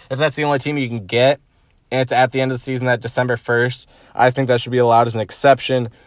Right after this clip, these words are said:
But in general, we should, we don't wanna, I don't wanna see Alabama playing the Citadel, um, in week twelve. What am I, what am I doing? I'm not watching any S E C games this weekend or at all,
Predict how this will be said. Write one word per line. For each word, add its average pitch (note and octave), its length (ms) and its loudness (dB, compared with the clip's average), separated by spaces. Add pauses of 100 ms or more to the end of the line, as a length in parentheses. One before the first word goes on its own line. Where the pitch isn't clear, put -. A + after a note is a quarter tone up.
(300)
But C#3 220 2
in D3 260 -4
general, C3 720 2
we B2 220 -4
should, C3+ 260 -4
we C3+ 100 0
don't C3+ 200 4
wanna, B2+ 260 2
I B2+ 120 4
don't D#3 140 6
wanna C#3 160 4
see B2+ 240 -6 (760)
Alabama B2+ 400 6
playing B2 260 2
the A#2+ 100 0
Citadel, A#2 720 0 (360)
um, G2+ 540 2 (760)
in A#2+ 180 -2
week A#2+ 220 -2
twelve. A#2 420 6
What B2 160 2
am C#3 60 4
I, C3+ 200 4
what C3 160 2
am D3 80 4
I C#3 120 6
doing? B2+ 420 0 (600)
I'm C#3+ 100 -2
not D#3+ 140 6
watching D#3 300 4
any D3 180 -2
S C#3+ 180 -2
E D3 40 -6
C D3+ 180 -10
games C3 260 -4
this G#2+ 160 -14
weekend A#2 480 -6 (260)
or B2+ 180 2
at B2+ 120 2
all, C3+ 400 6